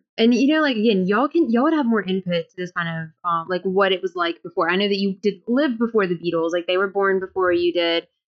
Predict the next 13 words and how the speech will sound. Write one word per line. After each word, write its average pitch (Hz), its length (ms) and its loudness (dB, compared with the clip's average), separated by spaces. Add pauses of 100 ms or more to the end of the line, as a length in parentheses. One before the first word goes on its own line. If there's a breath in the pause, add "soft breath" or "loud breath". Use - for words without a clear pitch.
They 190 100 2
were 180 300 2
playing 185 440 0
music 185 440 2
whenever 175 320 2
you 170 220 0
were 165 80 0
children, 170 600 -4
like, 165 260 -6
little 190 300 2
children. 160 640 -6 (400)
Um, 170 680 2 (180)
but 185 440 0